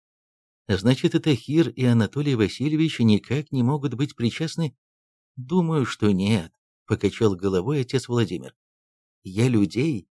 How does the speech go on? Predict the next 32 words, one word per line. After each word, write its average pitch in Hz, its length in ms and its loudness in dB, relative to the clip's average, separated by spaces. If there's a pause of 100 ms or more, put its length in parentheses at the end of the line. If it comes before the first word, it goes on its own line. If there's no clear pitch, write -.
за 117 220 0
столько 104 380 0
лет 98 180 0
служения 87 720 -4 (180)
разных 156 520 -2
повидал, 127 500 -4 (160)
и 185 120 2
хороших, 117 580 -2
и 120 60 6
плохих, 110 560 2
и 143 80 4
хитрых, 160 600 -4
и 160 80 2
льстивых. 120 600 -2 (800)
В 101 140 4
людях, 185 500 4
хоть 160 320 -2
и 123 60 2
не 110 120 4
психолог, 185 640 -2 (420)
при 98 200 -2
этих - 200 -6
словах 85 440 -2
он 101 160 4
улыбнулся, 95 800 -4 (360)
но 92 280 -2
разбираюсь. 87 680 -4 (280)
Господь 101 560 0
даёт 95 380 -2
мне 98 240 0
видеть 95 460 -2
людей. 92 480 -6